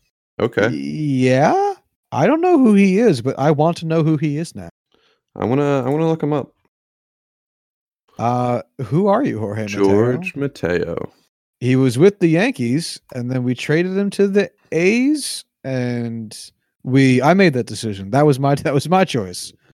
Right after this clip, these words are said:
Speaker 2: Uh, uh, I, I don't
Speaker 1: Yeah.
Speaker 2: think he's ever been in the majors.
Speaker 1: No, it doesn't look like it. He
Speaker 2: So
Speaker 1: was
Speaker 2: he's
Speaker 1: in
Speaker 2: never been
Speaker 1: triple A
Speaker 2: in the
Speaker 1: last year.
Speaker 2: majors, and they're still projecting him to get eleven triples. That's hilarious.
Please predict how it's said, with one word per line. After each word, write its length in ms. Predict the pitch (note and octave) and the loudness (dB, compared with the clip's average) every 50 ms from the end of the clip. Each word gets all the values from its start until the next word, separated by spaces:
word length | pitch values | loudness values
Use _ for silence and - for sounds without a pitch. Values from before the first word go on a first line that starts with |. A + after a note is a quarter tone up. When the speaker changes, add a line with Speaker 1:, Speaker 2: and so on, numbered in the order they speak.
| _ _ _ _ _ _ _ _ _ _ _ - - | _ _ _ _ _ _ _ _ _ _ _ -10 -4
Speaker 2:
Uh, 320 | B2 A2+ A2+ A2+ A2 G#2 _ _ - - | -2 0 0 0 -2 -2 _ _ -2 0
uh, 240 | F3 E3+ D#3+ D#3+ - E3+ | 2 2 2 0 -2 -4
I, 220 | F3+ - - G3 | -6 -2 2 2
I 40 | A3 | 2
don't 100 | C4 D#4 | 2 2
Speaker 1:
Yeah. 40 | F#4 | 2
Speaker 2:
think 100 | E4 C#4 | 0 2
he's 100 | B3 B3+ | 2 2
ever 220 | B3 B3 A#3+ G#3 | 4 4 2 0
been 220 | D#3+ C#3 E3 G3 | 0 0 0 0
in 100 | G3+ G3 | 0 0
the 60 | F#3 F3+ | -2 -2
majors. 600 | F#3+ A3+ C4 F#3+ A#2+ G2 A2 G#2+ - - - _ _ _ _ _ _ _ _ _ _ _ _ - - | -2 -2 -2 -2 -4 -8 -8 -12 -16 -18 -18 _ _ _ _ _ _ _ _ _ _ _ _ -14 -10
Speaker 1:
No, 440 | F2+ F#2 G2 A#2 C#3 D3+ D3 D3 - _ _ - _ - | -6 -4 -2 -2 -2 -4 -6 -6 -10 _ _ -20 _ -14
it 200 | A2 G2+ - - | -14 -14 -12 -4
doesn't 260 | - A#2 A#2 B2+ G#2+ G#2 | -4 -2 -2 -2 -2 -2
look 160 | B2+ C3+ - | -2 -2 0
like 200 | G2+ F#2 - - | -2 -2 0 0
it. 160 | G2+ G2 - - _ _ - _ - | -2 -2 -4 -6 _ _ -20 _ -8
He 100 | - A2+ | -4 0
Speaker 2:
So 40 | A2 - | 2 4
Speaker 1:
was 100 | G#3 G#2+ | 4 4
Speaker 2:
he's 20 | F#3+ | 4
Speaker 1:
in 60 | A#3+ | 4
Speaker 2:
never 180 | C#4+ - F4+ | 2 2 4
been 0 | |
Speaker 1:
triple 80 | - A#2+ | 4 6
A 80 | A#2+ - | 4 6
Speaker 2:
in 60 | - | 4
the 60 | G#2 | 4
Speaker 1:
last 260 | G#2+ A#2+ A#2+ - E3 | 2 2 0 -2 -4
year. 200 | - A2 A2 A2+ | -2 0 0 0
Speaker 2:
majors, 240 | A#2 B2 B2 B2 _ _ _ _ _ _ _ _ - | 0 -4 -6 -12 _ _ _ _ _ _ _ _ -4
and 140 | F3+ F3 | -2 0
they're 80 | F#3 F3 | 0 0
still 160 | - - C4+ | 0 -2 0
projecting 340 | A#3 B3 A3 A3+ A3 A3+ A3 | 2 2 2 2 0 2 -2
him 80 | G#3 G3 | -2 0
to 60 | F#3 | 0
get 140 | G3+ F#3 E3 | 0 0 2
eleven 360 | D#3+ D#3+ E3 E3+ D3+ D#3 D3+ | 2 2 2 0 0 -2 -6
triples. 400 | - D#3 B2 G#2+ F#2 D#2+ - - | -6 -8 -8 -8 -14 -14 -8 -4
That's 160 | G#3+ C4 - | -4 -4 -4
hilarious. 1040 | - F3+ D3 C3 D3+ G#3 C4+ D#4 D#4 G#3+ D3 A2+ E2+ - - - - - - - | -2 -4 -4 -4 -4 -2 0 0 0 0 -2 -4 -8 -10 -14 -14 -14 -14 -14 -18